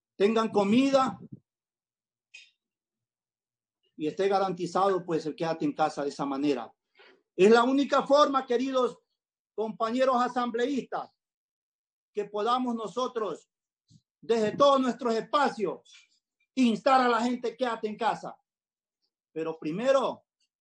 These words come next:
veamos si están comiendo todos los días, si está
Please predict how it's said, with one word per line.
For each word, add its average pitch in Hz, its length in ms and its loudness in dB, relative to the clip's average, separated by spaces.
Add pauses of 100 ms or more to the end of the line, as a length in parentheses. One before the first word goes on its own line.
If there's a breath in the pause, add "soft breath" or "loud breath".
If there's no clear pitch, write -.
(160)
veamos 226 520 -4
si 226 80 -10
están 226 220 -8
comiendo 226 440 -4
todos 220 260 0
los 196 140 -4
días, 196 420 -2 (460)
si 160 160 -8
está 226 420 -2